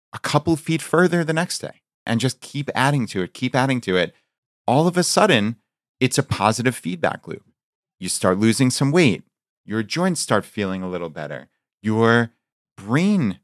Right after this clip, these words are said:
starts clearing up. You have some time and space to yourself where, in his case, he's not sitting in front of the T V sixteen hours a day. Maybe he's outside in nature thinking to himself. Maybe by having this physical activity, he's sleeping better. And it's this positive feedback loop.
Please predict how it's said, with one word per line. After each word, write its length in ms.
starts 360
clearing 460
up. 160
You 80
have 160
some 200
time 500
and 100
space 340
to 120
yourself 340
where, 200
in 120
his 180
case, 240
he's 180
not 180
sitting 320
in 40
front 180
of 60
the 120
T 120
V 320
sixteen 420
hours 240
a 60
day. 160
Maybe 280
he's 360
outside 420
in 100
nature 400
thinking 460
to 120
himself. 400
Maybe 440
by 120
having 440
this 160
physical 460
activity, 560
he's 200
sleeping 520
better. 300
And 140
it's 140
this 140
positive 480
feedback 440
loop. 180